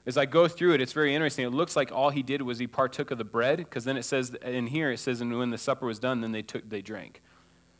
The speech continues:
So it's, like, done in two different parts, and it looks like Judas got up and was go to, going to betray Jesus before he partook of this. Why I say that's significant, if that's the way it is, and I'm not saying, I'm not <laughs> preaching to you guys that this is exactly the way it is, I just see that this may have been,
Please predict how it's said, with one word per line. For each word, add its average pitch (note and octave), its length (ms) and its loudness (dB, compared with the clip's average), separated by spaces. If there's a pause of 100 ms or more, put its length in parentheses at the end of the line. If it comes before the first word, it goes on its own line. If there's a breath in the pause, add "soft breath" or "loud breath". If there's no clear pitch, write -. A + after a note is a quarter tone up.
So - 160 -2
it's, A2+ 80 -2
like, B2 140 2
done C#3 160 2
in A#2+ 100 0
two - 140 -6
different B2+ 300 -2
parts, C3 340 2
and A2+ 140 -6
it A2 80 -4
looks E3 340 -2
like B2+ 320 2 (100)
Judas C3+ 440 0 (340)
got B2 220 4
up B2 120 2
and A2+ 220 -4
was A2 100 -6
go A#2+ 140 -2
to, A2 220 -2
going A#2 260 -2
to G#2 60 -6
betray A2 400 -4
Jesus A#2 360 -4
before A2+ 280 -8
he A2+ 80 -6
partook A2+ 400 -8
of G2+ 60 -10
this. - 220 -14 (360 loud breath)
Why C#3 280 8
I D3+ 40 6
say D3+ 160 2
that's C3+ 160 4
significant, B2+ 680 -4 (600)
if C3 180 0
that's B2+ 220 4
the C3+ 60 -2
way B2+ 120 4
it A#2+ 80 2
is, A2 140 0
and A#2 100 0
I'm A#2 80 2
not B2+ 180 4
saying, B2+ 220 0
I'm B2 80 0
not B2 160 -2 (120)
<laughs> - 100 -20
preaching - 320 -6
to D#3 60 -2
you D3 80 0
guys B2+ 200 4
that A2+ 120 -8
this B2+ 140 0
is A#2+ 60 -8
exactly A#2+ 380 0
the A2 40 -2
way A2+ 100 2
it B2 40 2
is, A#2 140 0
I A#2 100 2
just B2 240 -2
see D3 200 0
that A#2 140 -6
this A#2+ 200 -6
may A#2+ 180 0
have A#2 140 -4
been, G2+ 240 -8